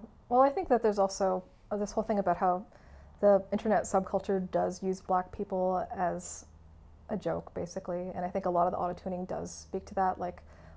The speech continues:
on the one hand, on the one hand, people, is, in a slightly admiring way, but, but at the same time, I think there is this element of mockery. I think it comes down to that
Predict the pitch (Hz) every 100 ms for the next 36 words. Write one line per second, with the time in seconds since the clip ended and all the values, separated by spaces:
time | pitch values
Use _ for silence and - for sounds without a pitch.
0 | - 220 220 214 202 190 185 - - -
1 | - - - - 220 214 220 220 208 226
2 | 196 190 190 - 247 247 247 277 240 -
3 | 190 175 175 180 180 175 180 180 - -
4 | - - - 208 220 220 214 214 180 180
5 | 175 214 196 185 185 185 - 180 175 175
6 | 175 175 170 170 180 185 185 175 190 -
7 | 185 - 180 180 190